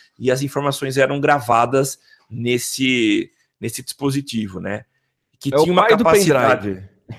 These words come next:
Speaker 1: É o pai do pendrive. Tinha uma
Speaker 2: E o
Speaker 1: capacidade
Speaker 2: vô do, do,
Speaker 1: absurda.
Speaker 2: do... é, <laughs> é o pai do pendrive e o vô do cartão de memória.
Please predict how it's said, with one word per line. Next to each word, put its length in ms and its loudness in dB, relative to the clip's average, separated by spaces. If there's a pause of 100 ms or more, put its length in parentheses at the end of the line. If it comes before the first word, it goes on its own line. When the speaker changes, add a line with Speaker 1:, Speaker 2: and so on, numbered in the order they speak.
(720)
Speaker 1:
É 60 6
o 140 2
pai 200 4
do 80 -2
pendrive. 680 -4
Tinha 160 -8
uma 100 -2
Speaker 2:
E 20 -6
o 20 -18
Speaker 1:
capacidade 720 4
Speaker 2:
vô 80 4
do, 140 0
do, 60 4
Speaker 1:
absurda. 800 -2
Speaker 2:
do... 340 -14 (300)
é, 760 -2 (140)
<laughs> 80 -14
é 80 2
o 60 2
pai 180 4
do 80 4
pendrive 640 4
e 80 6
o 100 8
vô 260 2
do 140 2
cartão 280 2
de 100 4
memória. 500 2